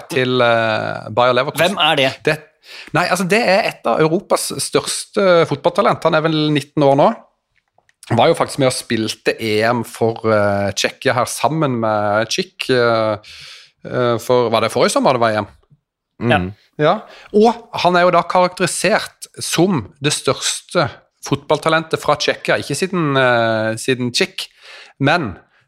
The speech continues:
Speaker 1: fra, eh, han, eh, Mozart, lille Mozart, som spilte i, eh, Dortmund, vet du.
Speaker 2: Rosicky.
Speaker 1: Rosicky,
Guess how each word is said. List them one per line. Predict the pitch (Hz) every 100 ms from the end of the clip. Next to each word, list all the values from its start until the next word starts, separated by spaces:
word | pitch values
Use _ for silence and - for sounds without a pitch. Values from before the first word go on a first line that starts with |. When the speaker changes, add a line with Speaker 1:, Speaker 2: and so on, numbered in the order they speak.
| -
Speaker 1:
fra, | - 131 139 143 -
eh, | 131 120
han, | 131 131
eh, | 131 131
Mozart, | 139 175 - - 107 - _ - -
lille | 135 127 135
Mozart, | 156 170 110 -
som | -
spilte | - 120 - - 135 120
i, | 123
eh, | 120 117 113 113 110
Dortmund, | 131 - - 202
vet | -
du. | 123
Speaker 2:
Rosicky. | 156 - - 123
Speaker 1:
Rosicky, | 127 - - - -